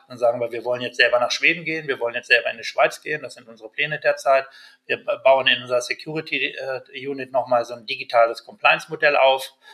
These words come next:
wo wir uns eine kleine Einheit dazu nehmen und wir wollen eine Datencompany selbst aufbauen. Dafür sagst du, ich will da jetzt als Beispiel dreißig Mann haben, das wollen wir haben. Ja, die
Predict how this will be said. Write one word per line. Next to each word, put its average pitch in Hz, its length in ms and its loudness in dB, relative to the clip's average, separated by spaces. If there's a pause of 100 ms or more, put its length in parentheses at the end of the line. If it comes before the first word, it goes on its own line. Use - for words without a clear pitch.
(120)
wo 131 160 0
wir 117 100 6
uns - 100 0
eine 123 100 -12
kleine 123 280 4
Einheit 123 320 2
dazu 120 320 -8
nehmen 120 280 -6
und 143 340 -6 (380)
wir 127 180 -2
wollen 127 500 8
eine 120 300 2
Datencompany 120 680 2
selbst 98 280 -8
aufbauen. - 340 -20 (500)
Dafür 120 360 2
sagst 117 340 -2
du, 117 40 -4
ich 110 140 -8
will 120 100 -6
da 117 80 4
jetzt - 520 -4
als - 140 -20
Beispiel 135 480 -2
dreißig 120 340 0
Mann 160 180 -4
haben, 170 280 -2
das 110 180 -10
wollen 110 140 -8
wir 107 120 -10
haben. 165 300 2 (500)
Ja, 135 200 4
die 120 240 -10